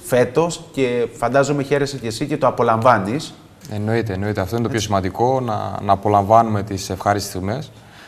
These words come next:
Speaker 2: τις οποίες περνάμε όλοι, ε, φέτος. Ε, ευχαριστώ πάρα πολύ για τα καλά σας λόγια. Ε, μακάρι να, να συνεχίσουμε έτσι, ε, και εγώ ατομικά, αλλά και η ομάδα σε συλλογικό επίπεδο.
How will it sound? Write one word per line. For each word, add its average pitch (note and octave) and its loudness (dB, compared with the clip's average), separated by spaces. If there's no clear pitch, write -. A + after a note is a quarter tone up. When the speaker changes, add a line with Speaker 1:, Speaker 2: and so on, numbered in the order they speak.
Speaker 2:
τις - -8
οποίες G2+ -4
περνάμε F#2+ -2
όλοι, F2+ -4
ε, - -14
φέτος. A#2+ -6
Ε, B2+ -6
ευχαριστώ B2 -2
πάρα C3+ 6
πολύ A2+ 2
για G2+ 2
τα F#2 0
καλά F2+ 2
σας - -6
λόγια. A#2 -4
Ε, A2+ -6
μακάρι A2+ 2
να, A2 -2
να G#2+ -2
συνεχίσουμε G#2 -4
έτσι, G#2 -8
ε, F#2+ -4
και G2 -2
εγώ G2+ 2
ατομικά, G2+ -2
αλλά G2+ -2
και G2+ -8
η - -2
ομάδα F2+ -4
σε - -14
συλλογικό F2 -8
επίπεδο. F2 -8